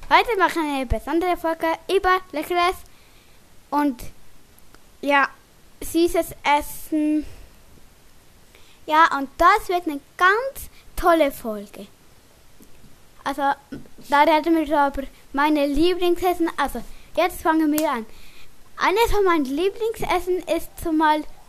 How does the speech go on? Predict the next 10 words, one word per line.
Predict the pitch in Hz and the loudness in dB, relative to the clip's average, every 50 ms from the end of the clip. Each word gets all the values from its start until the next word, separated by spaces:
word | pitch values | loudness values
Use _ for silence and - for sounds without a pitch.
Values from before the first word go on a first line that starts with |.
| - - - - - - - - - - - - | -20 -20 -20 -20 -20 -20 -20 -20 -20 -18 -12 -10
dieses | 220 214 - 339 330 320 - - - - - - - - - - - - - - - - - - - - - - - - - - - - - - | -8 -2 0 0 0 0 -2 -6 -18 -20 -20 -20 -20 -16 -12 -12 -12 -12 -12 -14 -16 -16 -18 -18 -20 -20 -20 -20 -20 -20 -20 -20 -18 -16 -10 -4
ein | - 262 277 302 320 311 302 - - - - - | -2 -2 0 0 0 -2 -2 -4 -8 -14 -12 -10
Tee-Dings, | - - 262 294 302 302 285 285 - - - - - - - 269 294 330 381 415 440 480 - - - - - - - - - - - - - - - - - - | -10 -8 -6 -4 -4 -4 -4 -6 -10 -18 -18 -16 -16 -14 -10 -8 -6 -6 -6 -6 -6 -8 -10 -16 -20 -20 -20 -20 -20 -20 -20 -20 -16 -14 -14 -14 -16 -18 -14 -8
wo | 294 311 330 349 349 349 349 330 - - - - - 294 - - | -4 -2 0 2 2 2 2 0 -2 -8 -16 -18 -18 -16 -12 -10
dieser, | 302 311 320 311 - - 302 302 311 320 330 320 - - - - - - - - - - _ _ - - - _ _ - - - - - - | -8 -8 -8 -8 -8 -6 -4 -4 -2 -4 -4 -6 -10 -16 -20 -20 -20 -20 -20 -20 -20 -20 _ _ -20 -20 -20 _ _ -20 -20 -20 -20 -14 -10
wo | 247 240 240 - - - - - - - _ | -10 -10 -12 -14 -20 -20 -20 -20 -20 -20 _
Brot, | - - - 233 247 277 320 359 381 403 427 480 480 440 - - - - - - - - - - - - - - - - - - | -18 -12 -8 -4 0 2 4 6 6 6 4 4 2 -2 -6 -12 -14 -14 -16 -18 -20 -20 -20 -20 -20 -20 -20 -20 -20 -20 -20 -12
äh, | - 220 226 220 214 | -8 -6 -6 -6 -6
Pepero-, | 226 220 220 208 - - - - - 196 214 208 214 202 202 202 220 - - - - - - - - - - - - | -6 -6 -8 -8 -10 -16 -14 -10 -8 -8 -8 -10 -10 -12 -14 -14 -14 -16 -18 -20 -20 -20 -20 -20 -20 -20 -20 -20 -18
Pepperoni. | - - 262 240 - - - 226 214 214 214 214 214 247 294 320 | -14 -12 -12 -12 -12 -12 -14 -14 -14 -12 -12 -10 -8 -6 -4 -2